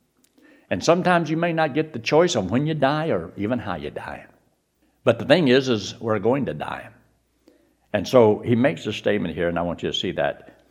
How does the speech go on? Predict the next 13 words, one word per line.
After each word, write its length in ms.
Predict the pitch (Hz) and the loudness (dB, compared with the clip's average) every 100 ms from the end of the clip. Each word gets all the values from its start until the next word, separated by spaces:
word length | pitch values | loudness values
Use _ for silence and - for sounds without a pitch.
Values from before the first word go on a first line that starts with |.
| _ - | _ -4
See 160 | 147 | 0
there 160 | 127 127 | 2 0
in 180 | 110 107 | -2 0
verse 200 | 107 - | 0 0
thirty-one, 560 | 104 101 95 95 90 - - | 0 0 0 -2 -6 -12 -16
"They 800 | 90 131 160 170 185 156 - - _ _ _ _ | 0 2 4 4 2 -4 -10 -20 _ _ _ _
shall 300 | - - 120 | -6 -2 -2
come 440 | 120 92 67 60 - _ _ _ _ _ - | -2 -4 -4 -12 -20 _ _ _ _ _ -8
and 160 | 80 | -8
shall 220 | 78 101 87 | -4 -2 -2
declare 800 | 92 - - 123 127 135 135 - _ _ _ _ _ _ | -4 -6 -2 0 2 0 -4 -14 _ _ _ _ _ _
his 420 | 156 160 143 110 117 | 0 0 0 -6 -12
righteousness." 880 | 107 110 101 - 87 - 67 - - | 0 2 2 -4 -10 -10 -12 -14 -20